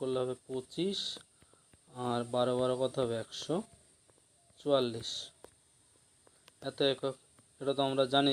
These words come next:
যোগ করলে কত হবে, একশো ঊনসত্তর। তাহলে সেটা সমান সমান কত হবে, তেরো একক। তাহলে এই দুটো বিন্দুর মাঝে দূরত্ব পাওয়া গেল তেরো একক।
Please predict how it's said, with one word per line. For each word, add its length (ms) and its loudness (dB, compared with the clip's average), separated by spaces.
যোগ 180 0
করলে 240 -2
কত 180 -2
হবে, 140 -2
একশো 280 -4
ঊনসত্তর। 540 0
তাহলে 200 -6
সেটা 200 0
সমান 300 0
সমান 220 -2
কত 120 -8
হবে, 140 -4
তেরো 300 -2
একক। 320 -8
তাহলে 360 -2
এই 100 -2
দুটো 200 0
বিন্দুর 280 0
মাঝে 220 2
দূরত্ব 240 0
পাওয়া 180 6
গেল 100 2
তেরো 200 -2
একক। 220 -18